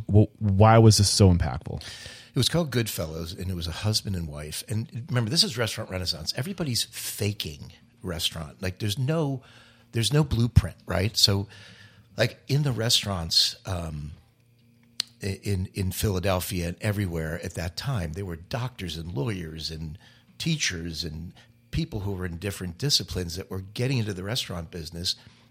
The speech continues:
Speaker 2: and they had no, there was no
Speaker 1: No clue.
Speaker 2: No clue.
Speaker 1: Yeah.
Speaker 2: And so everybody's in there just winging it, right? And so I was winging it, they were winging it, and, and, uh, uh, these, this lovely couple, um, she, um,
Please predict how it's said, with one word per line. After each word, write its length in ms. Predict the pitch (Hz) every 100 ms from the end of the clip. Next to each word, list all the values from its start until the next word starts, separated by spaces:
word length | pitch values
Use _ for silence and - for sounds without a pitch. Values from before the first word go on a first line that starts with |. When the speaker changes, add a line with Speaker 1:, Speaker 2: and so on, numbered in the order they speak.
| -
Speaker 2:
and 80 | 156
they 80 | 170
had 160 | 160
no, 560 | 120 120 131 127 123 123
there 100 | 104
was 160 | 104 101
no 360 | 104 101 101 101
Speaker 1:
No 160 | 78 -
clue. 320 | 113 - - -
Speaker 2:
No 340 | - 165 208 226
clue. 260 | - - - -
Speaker 1:
Yeah. 240 | 82 65 - - - - - _
Speaker 2:
And 200 | 120 110
so 240 | - 123 120
everybody's 360 | 170 208 139
in 60 | 110
there 80 | 101
just 200 | 92 90 78
winging 280 | 92 87 -
it, 140 | - -
right? 240 | 80 98 - -
And 320 | 98 95 90
so 240 | - 101
I 80 | 120
was 200 | 175 95
winging 260 | 98 101 101
it, 180 | 113 -
they 120 | 131
were 100 | 120
winging 320 | 87 90 85
it, 180 | 80 87 -
and, 280 | 82 78 80 -
and, 300 | 80 76 76
uh, 680 | 78 87 85 - 82 _ 85
uh, 40 | -
these, 220 | 90 82
this 280 | - 85 -
lovely 320 | 101 127 120
couple, 460 | - 87 - 82 82 - - - - _ - - - -
um, 320 | 101 87 87 - - - - - -
she, 560 | - - 117 107 104 101
um, 320 | 87 80